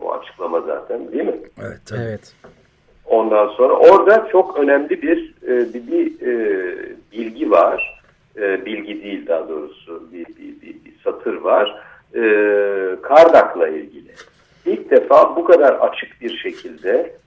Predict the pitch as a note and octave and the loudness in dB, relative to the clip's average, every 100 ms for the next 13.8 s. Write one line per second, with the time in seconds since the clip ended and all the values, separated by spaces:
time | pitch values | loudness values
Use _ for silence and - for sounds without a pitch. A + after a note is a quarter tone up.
0 | _ C#3+ E3 E3 C3+ A2 - A2 F#2+ F#2 | _ 6 8 8 6 2 0 -2 -2 -2
1 | B2+ C3+ - D#3 E3 C#3 A2+ G#2 A2 - | -2 -2 6 6 8 4 2 0 -8 -2
2 | A2+ G#2 - A2+ G#2 G2 - F#2 E2 _ | 2 2 0 -4 -4 -6 -6 -6 -6 _
3 | _ _ _ G2 F2+ E2+ D#2+ D2+ D2+ D2+ | _ _ _ -4 0 0 0 -2 -6 -8
4 | E2 - - _ _ - - A#2 G2 F#2+ | -10 -12 -18 _ _ -20 -8 2 2 4
5 | D#3 - - - _ _ A2 G#2+ G2+ G2+ | 2 2 -8 -20 _ _ -4 2 2 4
6 | G2 F#2+ G2 G#2 G#2 G#2 - - - F#2+ | 2 0 -2 -4 -6 -8 -2 -2 -2 -4
7 | F#2+ E2+ F2+ E2 D#2 D#2 D#2 D#2 D2+ C#2+ | -2 -4 -2 -2 -2 -8 -14 -20 -20 -18
8 | C#2 C#2 - _ _ _ _ _ - _ | -18 -20 -20 _ _ _ _ _ -20 _
9 | _ _ _ _ - C#3+ E3+ - - B2+ | _ _ _ _ -4 6 6 6 -6 -8
10 | A2+ A2+ A#2 F3 F3+ C3 B2+ A#2+ A#2 A#2+ | -6 -4 -2 0 0 -2 -2 -2 -2 2
11 | C#3+ E3+ - _ _ _ _ C3+ A2 G#2+ | 2 0 -4 _ _ _ _ -10 -4 0
12 | G#2 G2 G2+ G#2+ - D#3 - A#2 A#2+ - | 0 0 -2 -4 -2 -4 -2 2 2 0
13 | - G#2+ G2+ F#2+ F#2+ G2 D#3 | -6 -8 -8 -10 -8 0 2